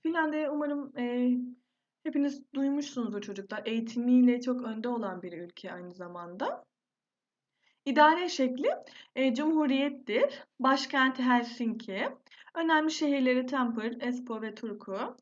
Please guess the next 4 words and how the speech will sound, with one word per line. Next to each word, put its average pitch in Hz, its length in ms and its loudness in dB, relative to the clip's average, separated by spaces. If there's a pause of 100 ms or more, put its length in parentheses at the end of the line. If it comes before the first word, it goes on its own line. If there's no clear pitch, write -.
(320)
Dili 302 220 4
Fince, 302 720 0 (300)
dini 269 320 2
Hristiyanlık. 247 920 -4